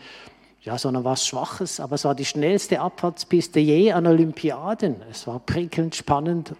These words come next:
Stürze und so. Und da habe ich mich noch ein bisschen zurückgezogen, einfach auch noch ein bisschen in die Stille zu kommen gestern Abend.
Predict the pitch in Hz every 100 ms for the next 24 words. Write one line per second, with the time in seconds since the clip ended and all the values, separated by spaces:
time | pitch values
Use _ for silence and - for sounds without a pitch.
0 | - - - - - 151 160 170 - 160
1 | 151 147 147 143 - - - - - -
2 | - - _ 170 190 214 208 - - -
3 | _ _ _ _ - 196 220 - 202 202
4 | 190 180 170 180 - 160 156 156 214 220
5 | - 196 202 214 196 - - - - 170
6 | 208 180 175 175 170 - - 165 151 147
7 | 131 135 - 170 190 190 185 - 160 170
8 | 160 151 151 - 143 143 147 147 143